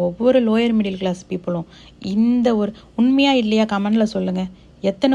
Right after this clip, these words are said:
குடும்பங்கள் இதுல பாதிக்கப்பட்டிருக்கு? அடுத்தது பாத்தீங்கன்னா, இ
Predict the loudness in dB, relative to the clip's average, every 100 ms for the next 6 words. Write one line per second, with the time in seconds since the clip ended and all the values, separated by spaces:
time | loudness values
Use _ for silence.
0 | 2 2 2 0 -2 0 0 0 -2 -4
1 | -6 -4 -8 -6 -8 -10 -20 _ -20 -20
2 | -20 -20 -20 -20 -20 -20 -20 -20 -20 _
3 | _ _ _ _ _ _ _ _ _ _
4 | _ _ -18 -8 -6 -2 -2 -2 -4 -4
5 | -4 -2 0